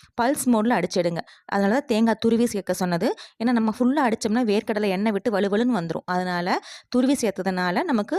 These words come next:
பல்ஸ் மோட்ல அடிச்சா போதும். இந்த மசாலாக்கு மட்டும் தேவையான அளவு உப்பு சேர்த்துட்டு பல்ஸ் மோட்ல லைட்டா ரெண்டு டைம் அடிச்சு எடுத்தீங்கன்னா இந்த மாதிரி வரும். அது கொர கொரப்பா இருந்தா தான் நல்லா டேஸ்டா இருக்கும். இப்ப பாத்தீங்கன்னா ஒரு எட்டு நிமிஷத்துக்கிட்ட இந்த முருங்கைக்கீரை நல்லா வேக வச்சு எடுத்திருக்கீங்க. நல்லா பூ போல சாஃப்டா வெந்து வந்திருக்கு.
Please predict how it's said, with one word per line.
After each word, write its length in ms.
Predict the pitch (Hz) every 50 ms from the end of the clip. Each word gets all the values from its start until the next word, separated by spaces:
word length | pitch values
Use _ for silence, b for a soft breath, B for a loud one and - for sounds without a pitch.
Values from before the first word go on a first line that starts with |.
| 392 -
பல்ஸ் 260 | 254 202 208 - -
மோட்ல 220 | 220 220 226 190
அடிச்சா 220 | 175 180 - 202 190 -
போதும். 260 | - 160 165 165 - _ _
இந்த 140 | 196 190 180
மசாலாக்கு 520 | 180 175 185 - 214 208 208 208 208 202
மட்டும் 220 | 202 208 262 240 -
தேவையான 300 | 202 180 175 180 196 214
அளவு 140 | 214 185 165
உப்பு 160 | - - 233
சேர்த்துட்டு 400 | - - 180 - - 160 - 214 381 B B B B B B -
பல்ஸ் 300 | 233 233 262 269 - -
மோட்ல 280 | 240 208 196 190 240 262
லைட்டா 320 | 233 196 196 - - 269
ரெண்டு 140 | 233 214 180 -
டைம் 180 | 208 220 202
அடிச்சு 220 | 175 175 - - 214
எடுத்தீங்கன்னா 380 | 190 190 - 175 180 208 226 214
இந்த 100 | 185 175
மாதிரி 160 | 175 180 190
வரும். 260 | 175 165 170 254 - -
அது 180 | - 208 208 226
கொர 160 | - 214 190 196
கொரப்பா 320 | 190 202 196 - - 208
இருந்தா 200 | 202 196 180 170
தான் 140 | 190 254 240
நல்லா 120 | 196 196 185
டேஸ்டா 360 | 170 156 156 - - - 165
இருக்கும். 260 | 151 147 - - b b b b b b b b
இப்ப 160 | - 202 190 -
பாத்தீங்கன்னா 320 | - 190 190 - 220 226 214
ஒரு 80 | 196
எட்டு 140 | 196 - 247
நிமிஷத்துக்கிட்ட 680 | 220 208 214 220 - - - 247 - 202 180 - 185
இந்த 120 | 208 214 208
முருங்கைக்கீரை 420 | 196 202 220 220 214 - 226 226
நல்லா 280 | 202 185 180 190 220 247
வேக 200 | 214 185 180 185 190
வச்சு 200 | 185 185 - 185
எடுத்திருக்கீங்க. 440 | 170 - 175 175 - 175 165 175 214
நல்லா 220 | 262 240 214 214 214
பூ 120 | - 226 220 214
போல 260 | - 214 220 226 254
சாஃப்டா 420 | 247 - 208 180 180 - - 240 220
வெந்து 220 | 180 175 180 185
வந்திருக்கு. 420 | 180 175 170 160 160 156 - 262